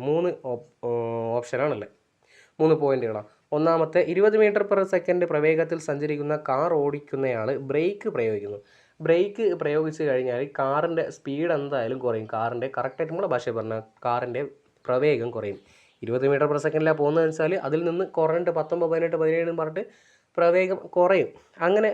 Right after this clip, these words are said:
പ്രവേഗം കുറയുന്നുണ്ടെങ്കിൽ അവിടെ പ്രയോഗിക്കപ്പെട്ടത് അസന്തുലിത ബലമായിരിക്കും. രണ്ടാമത്തെ,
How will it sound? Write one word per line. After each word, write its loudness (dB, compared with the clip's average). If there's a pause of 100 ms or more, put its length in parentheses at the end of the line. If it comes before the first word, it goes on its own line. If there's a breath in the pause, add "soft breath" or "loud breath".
പ്രവേഗം 4
കുറയുന്നുണ്ടെങ്കിൽ 2 (120)
അവിടെ 0
പ്രയോഗിക്കപ്പെട്ടത് -2 (1040 soft breath)
അസന്തുലിത 2 (200)
ബലമായിരിക്കും. -4 (1400)
രണ്ടാമത്തെ, 4